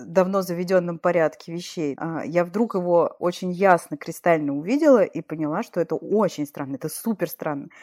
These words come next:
И что если посмотреть на эти журналы, то можно найти кучу примеров. И я сначала просто рассказывала про эти примеры, как про свидетельство чего-то, на мой взгляд, дикого, потому что это просто супер странно с журналистской точки зрения.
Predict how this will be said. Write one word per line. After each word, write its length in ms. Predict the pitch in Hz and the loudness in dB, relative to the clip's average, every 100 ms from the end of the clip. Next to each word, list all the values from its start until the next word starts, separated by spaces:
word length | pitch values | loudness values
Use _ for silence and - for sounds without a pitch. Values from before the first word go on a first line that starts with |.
| - - | -18 -10
И 40 | |
что 220 | 170 - | -6 2
если 420 | 170 190 196 175 170 _ | 4 4 0 -4 -8 _
посмотреть 540 | 175 - 165 165 294 294 | -10 -4 -4 0 2 6
на 60 | |
эти 120 | 277 | 4
журналы, 320 | 196 190 175 156 | 4 -2 0 0
то 80 | 170 | -2
можно 280 | 214 240 | -2 -2
найти 240 | 226 220 - | -4 -6 -10
кучу 240 | 214 - | -14 -10
примеров. 480 | 208 226 208 151 - - | -4 -2 0 -2 -4 0
И 40 | |
я 160 | 220 269 | 4 4
сначала 400 | 247 214 311 311 | 0 -2 -2 0
просто 720 | 240 262 285 - 233 208 180 | 2 0 0 -2 0 0 0
рассказывала 480 | 180 - 254 214 190 | -2 0 2 2 -2
про 200 | 175 185 | -2 -4
эти 120 | 185 | -4
примеры, 500 | 196 202 180 147 139 | -10 -6 -4 -4 -4
как 360 | - 180 - - | -2 -4 -4 -2
про 440 | 196 190 196 190 | 4 6 6 4
свидетельство 720 | 180 170 196 214 190 - 170 | 0 -2 -2 -2 -6 -6 -8
чего-то, 440 | 160 151 170 175 165 | -8 -4 0 0 -2
на 260 | 160 160 | -4 -2
мой 180 | 160 170 | -2 -2
взгляд, 300 | 175 165 156 - | -2 -4 -4 -4
дикого, 480 | 170 156 151 139 147 | -4 0 0 0 0
потому 220 | 170 180 | -2 -2
что 140 | 185 | -4
это 80 | 185 | -4
просто 260 | 202 202 208 | 0 0 -2
супер 240 | - 226 | -2 -2
странно 320 | - 247 277 | 2 4 6
с 40 | 214 | 4
журналистской 500 | 202 214 202 - - | 0 -2 -2 -4 -8
точки 280 | 147 - 147 | -8 -8 -10
зрения. 420 | 143 139 147 | -10 -10 -14